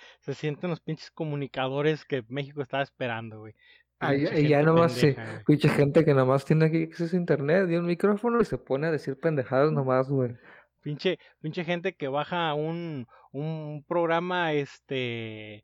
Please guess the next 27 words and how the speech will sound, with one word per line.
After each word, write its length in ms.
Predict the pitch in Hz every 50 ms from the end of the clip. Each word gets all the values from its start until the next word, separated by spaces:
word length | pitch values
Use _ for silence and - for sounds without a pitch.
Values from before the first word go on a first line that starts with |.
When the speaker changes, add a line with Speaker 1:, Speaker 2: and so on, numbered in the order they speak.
| _ _ - - _ _
Speaker 1:
una, 220 | - 139 151 180 175
una 200 | 185 180 190 -
consolita 640 | - 170 160 - - 143 139 151 147 - 180 180 175
digital, 440 | 165 151 - 139 - - 147 156 165
güey, 160 | 170 175 165
que 140 | - 160 147
todo 240 | - - 170 180 170
pa' 140 | - 160
ch-, 180 | - - - - - 160
acabarla 420 | 160 156 156 156 165 165 180 190
de 60 | 180
chingar 440 | - - 160 147 139 151 156 165 170
es, 180 | 175 175 170 - _ 160
acabarla 380 | 160 147 - 143 143 156 175 180
de 40 |
chingar 220 | - - 131 160 170
es 40 | 170
de 80 | 175 175
libre 300 | 175 185 170 170 175 170
uso, 320 | 185 202 185 - 214 208
güey. 160 | 220 247 262 - - -
Puta, 340 | - 254 269 - - - 143
ya 140 | 127 147 143
se 100 | - 156
sienten 480 | - - 180 180 185 175 - 202 220 202
como 360 | - 151 139 135 127 127 127
si, 320 | - - 135 123 113 101